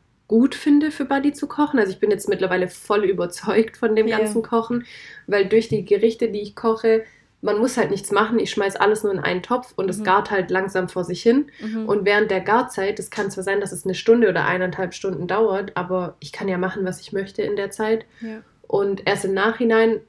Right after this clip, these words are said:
Speaker 1: ich pürier's halt für Buddy, weil er's halt, wie gesagt, <laughs> nicht mag, wenn da Stückchen drin sind. Aber wenn der Hund es so normal frisst, sag ich jetzt, dann kann man auch das einfach in diesen Stücken, wie man's geschnitten hat, lassen.
Speaker 2: Mhm.
Speaker 1: Also dann muss man nicht mal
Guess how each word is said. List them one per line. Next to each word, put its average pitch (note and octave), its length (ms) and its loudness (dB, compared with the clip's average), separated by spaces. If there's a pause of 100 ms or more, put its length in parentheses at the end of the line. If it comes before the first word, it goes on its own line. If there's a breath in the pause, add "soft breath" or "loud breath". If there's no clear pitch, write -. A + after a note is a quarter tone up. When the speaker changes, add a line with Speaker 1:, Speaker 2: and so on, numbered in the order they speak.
(140)
Speaker 1:
ich A3 200 -2
pürier's G#3+ 480 4
halt A#3+ 160 -4
für A#3+ 140 -2
Buddy, A#3+ 300 -2
weil F#3 120 0
er's F3+ 220 -4
halt, F3+ 160 -4
wie F#3 100 -2
gesagt, F#3 320 -4
<laughs> C#3+ 160 -12
nicht G#3 180 -12
mag, G3+ 300 -4
wenn G#3 140 -2
da G#3+ 80 -2
Stückchen A3 400 -2
drin G#3+ 220 0
sind. A3 200 2 (420 loud breath)
Aber F#3+ 440 2
wenn F#3+ 400 -2 (260)
der G3 140 0
Hund A3 180 4
es G3+ 140 -4
so F#3+ 200 2
normal F#3+ 460 0
frisst, - 420 -6
sag - 180 -6
ich F3+ 120 -6
jetzt, G3 300 -4
dann F#3+ 100 -2
kann G3 160 -4
man G3 220 0
auch F#3 340 0 (440 soft breath)
das - 160 -2
einfach G3 320 2
in G3+ 80 0
diesen F#3+ 180 -2
Stücken, G#3+ 320 0
wie G3+ 80 4
man's F3+ 240 -2
geschnitten G3 480 -2
hat, D#3 320 -6
lassen. D3+ 580 -4
Speaker 2:
Mhm. B3 300 -2 (320 loud breath)
Speaker 1:
Also F#3 160 0
dann G3 180 2
muss G3+ 160 -4
man G3 160 2
nicht G3 160 -2
mal F#3 340 2